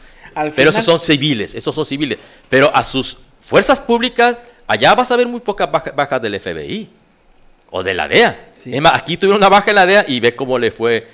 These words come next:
Speaker 2: al Estado mexicano con lo de Ca-, Camarena. O sea, hubo una corretiza. Y aquí no, aquí matan y matan militares, los, el crimen organizado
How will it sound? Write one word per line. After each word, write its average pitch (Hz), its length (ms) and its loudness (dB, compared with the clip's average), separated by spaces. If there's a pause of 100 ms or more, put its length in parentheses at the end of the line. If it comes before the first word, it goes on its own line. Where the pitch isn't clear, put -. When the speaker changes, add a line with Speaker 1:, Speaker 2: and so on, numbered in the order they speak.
(240)
Speaker 2:
al 107 140 -2
Estado 123 280 0
mexicano 147 540 -2
con 110 140 -8
lo 104 100 -4
de 87 320 -6 (520)
Ca-, 107 140 -8
Camarena. 104 540 0 (220)
O 90 120 -10
sea, 95 260 -4 (320)
hubo 95 180 -6
una 170 200 0
corretiza. 156 600 -2 (300)
Y 131 60 -4
aquí 220 280 -2
no, 254 220 -2
aquí 233 380 -10
matan 196 580 -4
y 185 60 -8
matan 196 560 -6
militares, 185 720 -4 (100)
los, 135 320 -6
el 127 120 -12
crimen 190 160 -8
organizado 190 560 -6